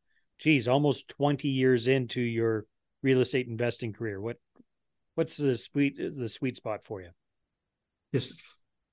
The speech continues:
Speaker 2: thank you for asking. The sweet spot for me is taking an old Victorian style home,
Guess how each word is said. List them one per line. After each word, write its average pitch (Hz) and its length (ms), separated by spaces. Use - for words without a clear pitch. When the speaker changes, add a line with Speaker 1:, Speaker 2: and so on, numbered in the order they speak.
Speaker 2:
thank 131 240
you 127 60
for 113 140
asking. 113 380
The 107 80
sweet 165 320
spot 143 380
for 131 120
me 123 300
is 110 260
taking 127 380
an 113 100
old 131 340
Victorian 123 600
style 120 400
home, 160 560